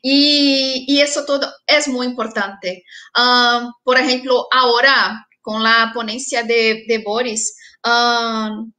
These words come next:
él ha, ha, has dicho una cosa muy importante, eh, que nosotros somos los responsables por el conocimiento,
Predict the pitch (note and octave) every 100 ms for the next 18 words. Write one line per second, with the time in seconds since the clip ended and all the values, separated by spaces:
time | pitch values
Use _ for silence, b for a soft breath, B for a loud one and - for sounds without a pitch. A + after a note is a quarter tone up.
0 | _ _ A#3 C#4 D#4+ - B3+ C#4+ C4 C4
1 | B3 B3+ A#3+ C#4+ - D#4+ - C#4+ C#4+ D4+
2 | D4+ C#4 D4 D4 D4+ - A3+ A3+ A3 E3
3 | - _ _ _ - G#3+ A3 A3+ A3 A3
4 | B3+ C#4+ - D4+ E4 - G4 - D4+ D#4+
5 | F4 F4 - - B3+ B3+ B3 B3 C4+ C4
6 | C4 C4 C4 - A#3 A#3 C4+ C#4+ - -
7 | - _ _ - A#3 A#3+ A#3+ B3 - A#3
8 | A#3+ - A3+ A#3 C#4+ C#4 - C#4+ D4 D4+